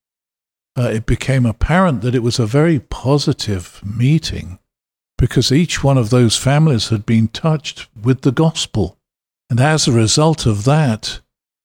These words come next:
it made me a very likely candidate to become the rector, because one of the things the church was discovering in its assessment of the need for leadership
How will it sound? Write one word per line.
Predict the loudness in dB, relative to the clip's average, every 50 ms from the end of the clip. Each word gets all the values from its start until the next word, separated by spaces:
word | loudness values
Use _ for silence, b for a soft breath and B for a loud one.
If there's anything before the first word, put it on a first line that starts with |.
| _ _ _ _ _ _ _
it | -2 -2 0
made | 2 2 2 2 2
me | 2 2 4
a | 2 2
very | 2 2 2 2 4 4 2 2
likely | 2 2 2 2 2 2 2 0 0 -2 -2 -2
candidate | -2 -2 -2 0 2 4 4 4 2 2 0 0 0 -2 -4 -6
to | -6 -2
become | -2 -2 -2 -2 -2 0 2 2 2 2
the | 2 2
rector, | 2 0 0 -2 _ _ -2 0 0 0 -4 -8 _ _ _ _ _ _ _ _ _ _ _ _ _ _ _
because | -2 0 2 0 0 0
one | 0 2 4 4 4
of | 4 2
the | 2 0
things | 0 0 0 2 4 2 2 2
the | 0 -2 -2
church | -2 -2 0 0 2 0 0 -4 -8 -6
was | -4 -4 -4 -6 -4
discovering | -4 -2 -2 -2 -2 -2 0 0 0 0 2 2 2 2 2 0 0 -2 -2
in | -2 0 2 2 2
its | 2 0 -2 -4 -4 -4 -4 -4
assessment | -4 -6 -4 -4 -2 -2 -2 -2 -2 -2 -2 -2 -2 -2 -4 -4 -8
of | -10 -12 -12 -8 -6
the | -4 -2
need | 0 0 0 2 2 2 0 0
for | -2 -4 -4
leadership | -2 0 0 2 2 2 0 0 -2 -2 -4 -6 -6 -6 -10